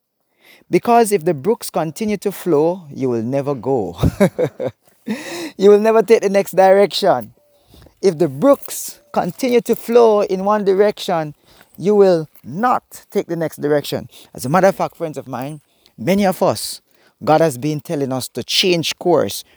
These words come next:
redirect, go somewhere else, just before your money run out, just before your your business go down. And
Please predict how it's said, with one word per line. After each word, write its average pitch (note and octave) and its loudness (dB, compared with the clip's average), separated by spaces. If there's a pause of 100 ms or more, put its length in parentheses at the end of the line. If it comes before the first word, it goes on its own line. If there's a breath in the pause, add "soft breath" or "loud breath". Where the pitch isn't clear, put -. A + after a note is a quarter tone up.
(100)
redirect, E3 2
go F#3 0
somewhere F#3 0
else, C#3 0 (320 soft breath)
just A3 2
before F#3+ -4
your D3 -2
money C#3 -4
run A2 -4
out, F2 -8 (200 loud breath)
just A3+ 2
before F#3+ 0
your C#3 2 (760)
your D3 6
business D#3+ 0
go C3+ 2
down. G#2+ -4 (280 soft breath)
And E3 -4